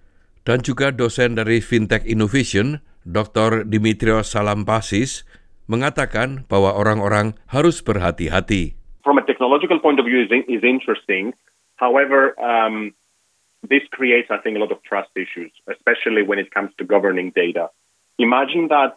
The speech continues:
Speaker 2: uh, a twenty-minute interaction with the Oculus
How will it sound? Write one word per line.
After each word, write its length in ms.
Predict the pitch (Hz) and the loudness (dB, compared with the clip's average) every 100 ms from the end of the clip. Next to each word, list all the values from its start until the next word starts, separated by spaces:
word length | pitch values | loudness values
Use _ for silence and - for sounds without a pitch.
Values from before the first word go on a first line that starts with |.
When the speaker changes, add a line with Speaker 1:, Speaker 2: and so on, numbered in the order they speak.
| - | -4
Speaker 2:
uh, 320 | 110 107 - | 0 0 0
a 80 | 110 | -4
twenty-minute 840 | - 135 147 143 131 123 110 101 _ _ _ 117 | 0 0 0 0 0 2 0 0 _ _ _ -6
interaction 640 | 117 113 110 110 - 104 | -2 0 0 -2 -6 -2
with 160 | 98 - - | -4 -4 -4
the 240 | 98 98 113 | -2 2 2
Oculus 500 | 120 - 101 95 | 2 0 0 0